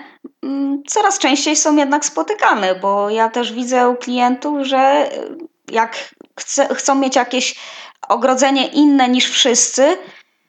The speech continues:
no to faktycznie decydują się na to, żeby zrobić je samodzielnie i to też fajnie wygląda. Ten ogród wtedy wygląda zupełnie inaczej, bo no, od, jak gdyby widzisz go już po prostu z ulicy,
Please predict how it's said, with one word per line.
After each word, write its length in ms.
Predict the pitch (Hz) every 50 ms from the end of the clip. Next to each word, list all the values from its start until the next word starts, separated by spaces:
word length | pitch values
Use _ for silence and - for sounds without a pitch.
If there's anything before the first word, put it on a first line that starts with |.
| _ _ _ _ _ _ _ _ _ _ -
no 200 | 233 247 254 254
to 400 | 254 254 254 269 285 302 294 285 302 302 _ - - 240
faktycznie 720 | - 262 254 - - 285 269 - 285 262 254 247 247 233
decydują 540 | 220 240 240 240 - 220 226 254 247 240 247
się 160 | - - 240
na 160 | 233 226 240
to, 160 | 240 - 240
żeby 240 | 220 233 214 214 240
zrobić 400 | 214 226 226 220 214 208 - -
je 80 | 226 214
samodzielnie 800 | - 233 220 226 214 208 202 254 254 269 277 277 277 262 233 -
i 340 | - 208 226 226 220 220 214
to 140 | - 214
też 340 | 208 208 220 220 214 - -
fajnie 340 | - 226 220 220 220 214 214
wygląda. 440 | 190 208 196 202 190 185 180 190 185
Ten 180 | 190 220 220
ogród 340 | 220 220 214 226 226 226 -
wtedy 320 | - - 214 214 202 214 202
wygląda 680 | 190 202 190 196 202 214 214 202 196 196 196 175 - 55 - -
zupełnie 500 | - 196 214 208 214 208 214 214 202 202
inaczej, 480 | 196 202 185 175 175 - - 160 175 170
bo 380 | - 175 175 170 170 170 170 - _ _ _ _ _ _ _ _ _ _ _ _
no, 380 | 202 208 208 196 - - - - _ _ _ -
od, 240 | - 240 202 - - _ _ _ _ _ _ _ _ _ _ _ -
jak 200 | 233 233 226 214
gdyby 340 | 254 269 220 269 262 247 254 - - _ _ _ _ _ _ _ _ _ _ _ _ _ - 381 311 -
widzisz 320 | 427 415 427 415 330 302 254
go 180 | 262 277 269 277
już 160 | 269 269 -
po 140 | - 262 254
prostu 480 | 254 254 254 254 - - 247 240 233
z 160 | 226 - - -
ulicy, 640 | - 262 262 269 277 277 - 262 254 247 240 247